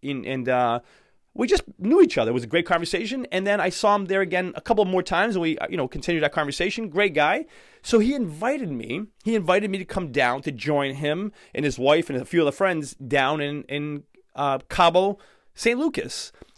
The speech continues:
And I thought to myself at the time, "I, I really don't know this guy that well. He seems like a great guy.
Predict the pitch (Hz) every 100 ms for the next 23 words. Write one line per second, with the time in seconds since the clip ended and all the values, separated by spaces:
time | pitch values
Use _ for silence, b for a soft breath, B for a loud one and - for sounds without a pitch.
0 | - 247 254 240 - _ - 311 - 247
1 | 240 196 160 - 147 131 - 160 139 165
2 | - 190 220 320 151 127 180 240 180 -
3 | 117 95 107 127 170 - 277 240 107 104
4 | 139 208 143 107 113